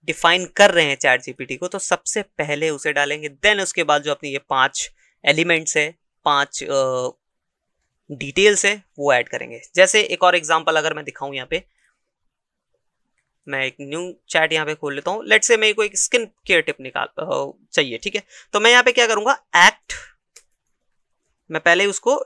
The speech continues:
डिफाइन कर दे रहा हूँ, act as a dermatologist, ठीक है, या फिर मैं स्किन एक्सपर्ट भी डाल सकता था, but थोड़ा सा यहाँ पे एक प्रॉपर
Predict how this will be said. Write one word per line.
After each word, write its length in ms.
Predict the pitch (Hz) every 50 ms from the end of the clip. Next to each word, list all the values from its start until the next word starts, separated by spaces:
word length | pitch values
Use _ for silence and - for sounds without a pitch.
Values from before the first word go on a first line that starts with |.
| _ _ _ -
डिफाइन 380 | 156 175 - - 214 214 208
कर 140 | 156 151 123 123
दे 40 | 131
रहा 80 | 127
हूँ, 100 | 131 - _ _ _ _ _ _ _ _ _ _ _ _ _ _ _ _ _ _ _ - - 170 175
act 440 | 196 - _ _ - - - 170 160
as 240 | 156 151 151 156 151
a 280 | 156 160 165 170 180 175 _ _ _ _ _ _ _ _ _ _ _ _ _ _ _ _ _ _ _ _ _ _ 147 135 123 165
dermatologist, 920 | 180 190 196 196 190 - 151 131 120 120 - - - - - - - - - _ _ _ _
ठीक 160 | - 151 -
है, 120 | 190 202 - _ _ _ _ _ _ _ _ _ _ _ _ _ _ _ _ _ _ _ _ _ _ _ _ _ _ _ _ _ -
या 80 | 131 135
फिर 180 | - - 147
मैं 320 | 147 147 147 147 147 - -
स्किन 360 | - - - - 214 202 196
एक्सपर्ट 400 | 190 - - - 202 196 190 180
भी 100 | 190 196
डाल 180 | - 202 208
सकता 240 | 214 - 220 214 240
था, 120 | 240 370 415
but 300 | 403 - - - - -
थोड़ा 140 | 196 185
सा 300 | 170 - 202 - - _ _ _ _ _ _ _ _ _ _ _ - 160
यहाँ 120 | 147 143
पे 220 | - - 151 - -
एक 160 | 165 160 _ _ _ _ _
प्रॉपर 360 | - 160 147 - - 156 151